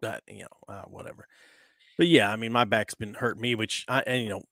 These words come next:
aside from having a bad back and having a herniated disc, I, I, I just, you know,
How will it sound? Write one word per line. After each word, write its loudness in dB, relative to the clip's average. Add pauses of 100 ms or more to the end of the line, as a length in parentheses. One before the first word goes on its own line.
aside 8
from -8
having 4
a 2
bad 4
back 0
and -8
having 0
a -8
herniated -2
disc, 2
I, 0 (140)
I, -6 (100)
I 4
just, -6 (720)
you -14
know, -12